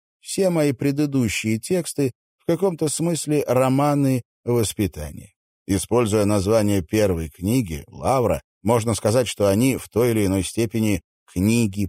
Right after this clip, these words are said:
познания. Все они описывают ситуацию восхождения,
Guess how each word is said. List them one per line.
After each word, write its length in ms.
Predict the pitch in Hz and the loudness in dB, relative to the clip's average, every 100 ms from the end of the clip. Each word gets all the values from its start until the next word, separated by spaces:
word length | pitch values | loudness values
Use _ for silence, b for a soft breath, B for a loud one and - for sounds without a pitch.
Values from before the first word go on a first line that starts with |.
| - | 0
познания. 720 | 101 87 78 76 71 - - _ _ _ _ | 0 0 -4 -6 -8 -14 -20 _ _ _ _
Все 220 | - 208 | -2 0
они 140 | 175 | 2
описывают 540 | 151 160 180 147 135 - | 2 0 -2 0 0 -2
ситуацию 640 | 131 - 165 143 139 131 | -2 0 0 0 -2 0
восхождения, 1200 | 117 147 - 131 110 95 107 143 127 104 85 78 | 0 -2 -2 -2 -2 -6 -2 0 2 0 -2 -4